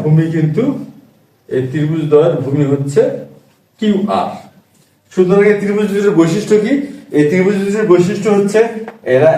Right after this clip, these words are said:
একই সমান্তরাল রেখার মধ্যে অবস্থিত, আর ভূমি হচ্ছে উভয়েরই কিউআর, অর্থাৎ ভূমি একই। যদি এমন হয়, সেই ক্ষেত্রে কিন্তু ত্রিভুজ দ্বয় ক্ষেত্রফল কি হবে? সমান হবে, অর্থাৎ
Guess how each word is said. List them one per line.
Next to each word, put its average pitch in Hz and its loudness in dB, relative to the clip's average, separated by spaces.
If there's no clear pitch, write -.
একই 220 -4
সমান্তরাল 180 2
রেখার 175 0
মধ্যে 147 2
অবস্থিত, 175 -2
আর 117 4
ভূমি 160 4
হচ্ছে 180 2
উভয়েরই 160 2
কিউআর, 190 4
অর্থাৎ 196 0
ভূমি 170 0
একই। 104 -10
যদি 156 -2
এমন 220 0
হয়, - 2
সেই 214 2
ক্ষেত্রে 226 0
কিন্তু 202 2
ত্রিভুজ 156 2
দ্বয় 131 4
ক্ষেত্রফল 165 2
কি 202 -2
হবে? - 2
সমান - 0
হবে, - -4
অর্থাৎ 156 -2